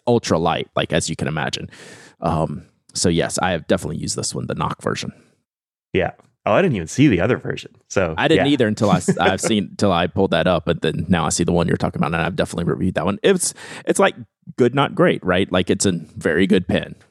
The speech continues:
Speaker 2: Yeah, I'm, well, it's a, I think the one I have is a point four, and
Speaker 1: Mm-hmm.
Speaker 2: I, I usually go fatter than that, but this is a really good point four. I'm, I've been liking it a lot.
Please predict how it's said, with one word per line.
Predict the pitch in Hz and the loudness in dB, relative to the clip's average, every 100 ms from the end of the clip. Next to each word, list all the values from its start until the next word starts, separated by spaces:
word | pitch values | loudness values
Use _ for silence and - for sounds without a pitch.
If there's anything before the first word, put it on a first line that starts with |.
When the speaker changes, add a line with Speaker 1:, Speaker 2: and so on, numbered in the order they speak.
| _ _ _ _ _ _ _ - | _ _ _ _ _ _ _ 0
Speaker 2:
Yeah, | 143 165 | 4 4
I'm, | 120 165 - - | 4 0 -2 2
well, | 156 156 | 4 4
it's | 147 | 4
a, | 170 147 - | 4 4 2
I | |
think | 131 247 285 | -4 -4 0
the | |
one | 165 | 2
I | 143 | 4
have | 131 120 | 4 2
is | 110 | 2
a | |
point | - 120 - | 2 0 0
four, | - 117 90 80 80 | 2 2 2 -2 -2
and | 95 92 95 | 0 2 2
Speaker 1:
Mm-hmm. | 90 95 | 2 0
Speaker 2:
I, | 120 120 - | 2 2 0
I | 107 | 0
usually | 110 120 117 | 2 2 2
go | 104 98 | 0 0
fatter | 101 101 95 | 0 0 -2
than | 87 | -2
that, | 80 78 | -6 -8
but | 87 | -8
this | 147 | -8
is | 160 | -8
a | 85 | -10
really | 78 104 104 90 | -2 0 2 2
good | 90 85 82 | -2 -4 -6
point | - 92 82 | -10 -10 -10
four. | - 87 78 76 | -4 -4 -2 -2
I'm, | 101 - _ _ _ | -4 -8 _ _ _
I've | 127 | -2
been | 127 | 0
liking | 113 107 101 | 0 0 0
it | 85 | 0
a | |
lot. | 85 85 80 | 2 2 -2